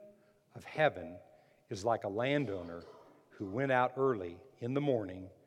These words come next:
to hire laborers for his vineyard." Kingdom thinking is like this. This is the way the kingdom thinks and the way the kingdom operates. And I'm not gonna read the whole story, but <clears throat> the landowner went out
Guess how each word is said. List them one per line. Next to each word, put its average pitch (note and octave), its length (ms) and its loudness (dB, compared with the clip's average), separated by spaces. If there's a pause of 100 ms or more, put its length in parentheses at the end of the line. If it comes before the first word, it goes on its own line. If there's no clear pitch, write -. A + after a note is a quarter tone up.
(300)
to F#2+ 80 -10
hire A#2+ 300 2
laborers G#2 520 0
for A2 200 -6
his F#2 160 -6
vineyard." F2+ 360 -8 (1040)
Kingdom D#3 480 0 (180)
thinking B2+ 500 2
is G2 180 -6
like G#2 360 0
this. - 540 -6 (1400)
This A#2 160 -4
is B2+ 80 -2
the B2+ 80 6
way B2+ 160 6
the A2 100 0
kingdom B2+ 420 -2
thinks C#3+ 460 -4
and A2+ 100 -8
the G2 60 -4
way A2 160 2
the G#2 80 -4
kingdom G#2 400 -4
operates. F2 600 -8 (720)
And C3 220 0 (240)
I'm D3+ 80 -2
not F3 180 6
gonna C#3 140 4
read C3+ 260 0
the A#2 80 4
whole C#3 200 6
story, A2 540 0 (580)
but C3 320 4
<clears throat> G3 400 6
the C3 80 4
landowner C#3+ 600 6
went D3+ 240 2
out A2+ 280 2